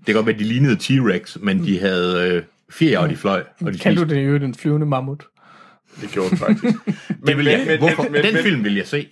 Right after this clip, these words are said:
Speaker 2: Har
Speaker 3: Ja.
Speaker 2: du nogensinde set en mammut flyve?
Speaker 1: <laughs> Uh, det er en gammel reference.
Speaker 3: Ja,
Speaker 1: Nej.
Speaker 3: det er det. Men, øh, med en gammel reference skal vi kaste. Jeg ved godt, at det måske ikke er den store overraskelse, hvad vi kommer til at kaste, øh, efter den her af stjerner. Men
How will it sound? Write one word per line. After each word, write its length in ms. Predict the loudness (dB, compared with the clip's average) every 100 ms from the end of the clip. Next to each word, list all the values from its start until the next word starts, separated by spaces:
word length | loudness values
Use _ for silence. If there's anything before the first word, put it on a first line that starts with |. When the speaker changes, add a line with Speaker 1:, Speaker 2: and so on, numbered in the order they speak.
| -2
Speaker 2:
Har 100 | 0
Speaker 3:
Ja. 60 |
Speaker 2:
du 60 | 2
nogensinde 800 | 2 4 4 2 -2 -6 -6 -6
set 460 | -4 -2 0 0 -2
en 280 | 0 0 0
mammut 440 | -2 0 2 2 0 0 -2
flyve? 640 | -2 -2 0 0 -2 -6 -8 -10
Speaker 1:
<laughs> 200 | -8 0
Uh, 160 | 4 4
det 60 |
er 40 | 4
en 60 |
gammel 240 | 2 0 0
reference. 500 | 0 -2 -2 -2 0
Speaker 3:
Ja, 140 | 0
Speaker 1:
Nej. 140 | 0
Speaker 3:
det 160 | 2 2
er 60 | 2
det. 100 | -2 -10 -18 -18
Men, 220 | -4 -2 0
øh, 120 | 0
med 80 | 0
en 80 | 0
gammel 240 | 0 2
reference 280 | 0 -2 -4
skal 120 | -4
vi 60 | -6
kaste. 280 | -2 -2 -4 _ -4
Jeg 140 | 0
ved 160 | 0 2
godt, 220 | 2 2
at 120 | -2
det 140 | -2 -2
måske 240 | -2 -2
ikke 120 | -2
er 60 | -2
den 100 | -4
store 260 | 0 2 4
overraskelse, 600 | 4 4 4 0 -10 -6
hvad 120 | -6
vi 80 | -6
kommer 220 | -6 -4
til 80 | -2
at 80 | -2
kaste, 460 | -2 -2 -6 -8
øh, 340 | -4 -2 -4 -2
efter 360 | -2 0 -2
den 160 | -2 -2
her 320 | 0 0 -2 -8
af 120 | -4
stjerner. 380 | 0 0 0 -4 -8 -20 -20 _ _
Men 200 | -6 -6